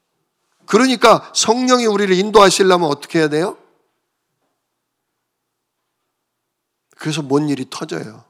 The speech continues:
뭔 일이 터져. 모든 게 무너지고 모든 게 막혀버리고 내 마음대로 아무것도 못할 상태로 하나님이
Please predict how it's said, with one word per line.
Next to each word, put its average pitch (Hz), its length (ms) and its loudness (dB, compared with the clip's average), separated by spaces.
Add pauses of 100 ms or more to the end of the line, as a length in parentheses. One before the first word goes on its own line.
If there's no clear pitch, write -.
뭔 135 260 -6
일이 131 200 -10
터져. - 300 -14 (1080)
모든 196 680 4
게 185 120 2
무너지고 147 680 -2 (540)
모든 190 460 0
게 180 160 2
막혀버리고 147 840 -4 (220)
내 160 160 2
마음대로 196 460 4
아무것도 220 800 0
못할 180 480 0
상태로 190 420 -4
하나님이 208 560 -2